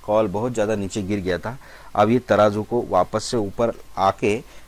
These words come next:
ये इसके level में लाने की कोशिश करेगा, ये दूसरे वाले तराजू के, है ना। यही होता है बाज़ार में, balancing चलता है। एक चीज़ नीचे चली गई,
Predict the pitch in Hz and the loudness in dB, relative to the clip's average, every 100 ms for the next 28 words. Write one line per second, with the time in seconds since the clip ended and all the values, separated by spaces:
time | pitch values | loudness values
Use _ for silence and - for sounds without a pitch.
0 | - 120 - 123 - 123 104 104 107 123 | -6 -4 -4 -8 0 2 4 2 0 -2
1 | 98 95 98 117 - 87 98 - 92 82 | -2 -2 -4 -8 -6 -6 -6 -6 -6 -4
2 | 80 80 - 101 90 98 98 95 90 87 | -4 -8 -12 -12 -8 -6 -4 -2 -2 -2
3 | 87 85 78 - 73 - - - 123 113 | -4 -6 -8 -14 -18 -18 -20 -12 -10 -10
4 | - - - 107 120 107 87 92 90 90 | -16 -20 -4 0 0 -2 -2 0 0 0
5 | 92 92 92 101 120 127 123 98 87 80 | 0 2 2 4 0 -2 -4 -2 -2 -2
6 | 107 - 127 117 107 127 123 131 123 139 | -6 -4 -6 -4 -4 -6 -4 -4 -4 -6